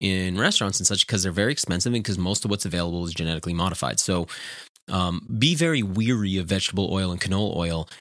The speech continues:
because they are a avenue through which you end up with genetically modified food in your diet. Another thing I just wanna say, going back to the butcher story there, is that, um, I had a guy on my show recently, um,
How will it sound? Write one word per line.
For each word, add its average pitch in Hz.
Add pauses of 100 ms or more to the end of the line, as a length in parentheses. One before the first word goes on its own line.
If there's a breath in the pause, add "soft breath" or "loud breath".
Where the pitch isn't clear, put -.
(100)
because 95 (160)
they 107
are 104
a 90
avenue 107
through 92
which 92
you 98
end 92
up 87
with 92
genetically 90
modified 85
food 90
in 87
your 85
diet. 87 (300 loud breath)
Another 160
thing 135
I 107
just 107
wanna 98
say, 110
going 95
back 101
to 98
the 87
butcher 113
story 92
there, 87
is 95
that, 92 (580 loud breath)
um, 196
I 175
had 240
a -
guy 127
on 117
my 107
show 107
recently, 92
um, 85